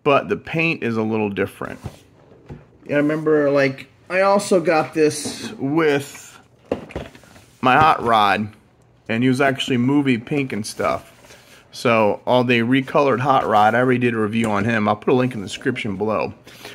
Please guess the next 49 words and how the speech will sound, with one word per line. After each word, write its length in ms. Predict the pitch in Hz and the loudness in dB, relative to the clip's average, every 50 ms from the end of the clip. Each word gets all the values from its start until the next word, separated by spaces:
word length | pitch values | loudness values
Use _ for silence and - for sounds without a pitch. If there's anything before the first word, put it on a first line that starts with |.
| - _ _ | -20 _ _
But 140 | - 120 113 | -4 -2 0
now, 500 | 101 123 135 135 135 135 135 123 110 - - | 0 2 4 4 4 4 4 2 2 -2 -4
<clears throat> 40 | - | -2
I 240 | 135 135 131 127 147 | 0 2 4 4 6
ordered 240 | 165 170 165 151 | 6 6 6 4
a 40 | 139 | 4
second 400 | - - 165 160 156 - 139 127 | 2 2 2 2 2 2 0 0
one 180 | 120 117 120 120 | 0 0 -2 -2
'cause 160 | - 139 127 | 0 0 2
these 160 | 135 143 131 | 2 2 2
were 80 | 127 127 | 2 2
only 160 | 123 120 120 | 0 0 0
nine 260 | 120 123 123 123 123 | 2 2 2 2 2
ninety-nine 480 | 127 127 107 95 - 117 117 117 113 104 | 2 2 2 2 0 2 2 2 2 0
at 80 | 76 | 0
walmart 500 | 78 104 113 110 113 107 107 104 98 98 | 0 2 4 4 4 4 4 2 2 2
dot 240 | 101 95 98 95 - | 0 0 -2 -2 0
com 280 | - 107 101 101 95 82 | 0 0 0 0 0 -2
right 180 | 71 67 67 | -2 -2 -2
now, 240 | 80 101 95 95 95 | -2 0 0 0 0
Christmas 400 | 104 - - 131 123 117 110 - | 0 -2 -2 -2 -2 -4 -6 -4
time 240 | - 117 104 104 104 | -2 0 0 0 -2
twenty 280 | - - 117 104 95 - | -4 -6 -6 -6 -6 -6
twenty-three. 540 | - 120 107 98 107 - 202 254 285 277 262 - - - - - - - - - - | -6 -6 -6 -6 -2 0 2 2 2 0 -2 -4 -10 -20 -20 -20 -20 -20 -20 -20 -8
So 160 | - - 190 | -2 2 4
I 100 | 190 175 | 4 6
bought 200 | 165 170 170 151 | 6 6 6 6
an 80 | - 160 | 6 4
extra 320 | 170 - - - - 185 | 0 0 0 0 0 0
one 160 | 185 185 180 | 2 2 2
of 140 | 175 170 - | 2 0 2
him, 300 | - 202 208 214 214 196 - | 2 2 2 2 0 0 0
and 220 | 135 151 156 165 | 0 0 2 2
I 120 | 170 165 151 | 2 2 2
finally 380 | 127 - 156 156 156 156 151 | 2 0 0 0 0 -2 -4
picked 380 | 143 - - 170 151 - - - | -4 -4 -4 -6 -6 -2 0 0
up 180 | 143 147 151 | 0 0 0
Hound. 460 | - - 123 110 117 123 117 98 98 107 | -4 -4 -2 -2 0 0 0 0 -2 -4
He's 100 | 110 127 | -4 -2
normally, 320 | 135 147 151 143 135 127 | -2 -2 -2 0 0 0
like, 260 | 120 107 107 - - | 0 0 -2 -4 -4
thirty-four 520 | - 135 147 160 160 - - 127 131 127 123 | -2 -2 0 0 -2 -6 -6 -4 -2 -2 -2
ninety-nine, 720 | 117 113 117 120 117 110 92 95 95 90 80 73 65 110 | -2 -2 -2 -2 -2 -2 -2 -2 -2 -2 -2 -4 -8 -8
so 100 | - 110 | -6 -6
it 40 | 101 | -6
was 80 | 95 | -6
a 40 | 101 | -6
good 220 | 104 113 104 92 92 | -4 -4 -4 -4 -4
deal. 380 | 104 98 85 76 64 - - | -6 -4 -4 -4 -4 -6 -10